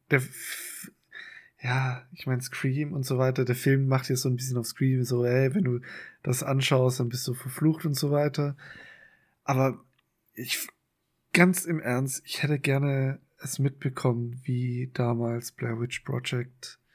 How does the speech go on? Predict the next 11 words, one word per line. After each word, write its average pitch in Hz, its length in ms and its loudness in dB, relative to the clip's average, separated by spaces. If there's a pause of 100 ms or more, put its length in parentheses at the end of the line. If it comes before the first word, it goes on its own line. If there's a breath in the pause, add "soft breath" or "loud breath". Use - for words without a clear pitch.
(540 soft breath)
äh, 120 220 -2
das 123 200 -4
Marketing 120 760 0
aufgezogen 117 760 -2
wurde 117 260 2
und 117 280 -8
wie 131 100 -10
man 123 160 -4
das - 200 -6
erlebt 117 440 -6
hat. - 260 -8